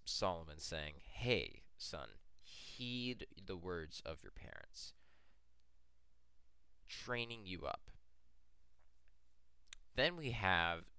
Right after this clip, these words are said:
the Sol-, then we have a Solomonic collection of sayings. So basically, tidbits of wisdom. And that goes on for the next twelve chapters. Sayings of the wise for another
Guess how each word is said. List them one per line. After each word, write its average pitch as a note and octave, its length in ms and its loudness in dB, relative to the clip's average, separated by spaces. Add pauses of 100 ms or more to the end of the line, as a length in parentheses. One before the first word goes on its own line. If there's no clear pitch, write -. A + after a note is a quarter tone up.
(180)
the G#2 100 0
Sol-, G2+ 440 2 (100)
then G#2 160 0
we G#2 120 2
have G2 180 6
a F2+ 40 -2
Solomonic G#2 840 0
collection - 580 -4
of - 80 -8
sayings. - 480 -2
So - 160 -4
basically, E2 600 -2 (420)
tidbits - 480 2
of D2+ 160 -8
wisdom. - 340 -6 (480)
And G#2 120 -2
that G2 160 8
goes E2+ 200 -2
on C#2+ 140 -6
for - 100 -12
the A#1 80 -10
next A1 220 -6
twelve - 300 -8
chapters. - 560 -8 (1700)
Sayings G#2 480 4
of F#2 100 -6
the E2 80 -4
wise F2 500 6
for - 140 -4
another B1+ 260 -6